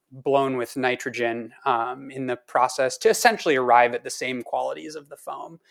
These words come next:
where it's this softer, lighter, more resilient foam. Um, and that's really kind of the magic. And then the way that they curve a plate through there changes. Um, so yeah, so brands are, you know,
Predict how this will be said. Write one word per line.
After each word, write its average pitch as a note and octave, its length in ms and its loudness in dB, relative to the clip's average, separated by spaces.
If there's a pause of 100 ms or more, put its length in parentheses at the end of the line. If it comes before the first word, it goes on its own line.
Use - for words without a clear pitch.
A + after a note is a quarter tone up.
(260)
where C3 200 6
it's A#2+ 180 2
this C3 300 -2 (340)
softer, E3 760 6 (100)
lighter, C3+ 680 6 (640)
more C3+ 260 2
resilient A#2 500 -2
foam. C#3 380 -14 (140)
Um, C3 320 -2
and C3+ 120 -6
that's C3 220 0
really B2+ 220 2
kind B2 160 -6
of A2+ 40 -6
the A2+ 60 -6
magic. B2+ 520 -2 (520)
And G3 140 4
then F#3+ 140 8
the E3+ 60 6
way D#3+ 180 10
that D3 160 4
they C3+ 120 2
curve B2+ 240 -2
a A#2+ 60 0
plate B2+ 280 -2
through B2 140 -10
there C3 320 -8
changes. - 560 -14 (140)
Um, C3 520 4
so - 140 0
yeah, F#3 200 10
so C#3+ 300 0 (520)
brands D#3 340 6
are, C#3 420 10 (120)
you B2+ 80 -14
know, C#3+ 120 -8